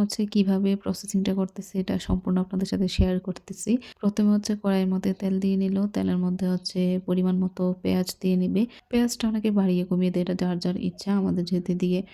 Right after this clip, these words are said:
মাছের পরিমাণ কম, সে কারণে পেঁয়াজটা ওই পরিমাণে তাও ভালোই দিছে, একটু বাড়িয়েই দিছে আম্মু। ফাঁকি দিয়ে বলে রাখি,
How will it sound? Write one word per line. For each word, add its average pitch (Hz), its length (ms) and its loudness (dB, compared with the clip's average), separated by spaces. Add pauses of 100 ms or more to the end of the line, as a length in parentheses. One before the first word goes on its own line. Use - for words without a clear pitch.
(140)
মাছের 180 320 0
পরিমাণ 185 260 2 (100)
কম, 202 120 0 (120)
সে 202 180 0
কারণে 180 240 0 (120)
পেঁয়াজটা 180 440 -2 (220)
ওই 185 140 2
পরিমাণে 190 360 2
তাও 190 160 0 (240)
ভালোই 175 340 2
দিছে, 180 280 0
একটু - 200 -8
বাড়িয়েই 175 400 2
দিছে 175 260 0
আম্মু। 190 180 0 (380)
ফাঁকি 208 340 2
দিয়ে 220 140 6 (100)
বলে 202 240 4
রাখি, 208 200 2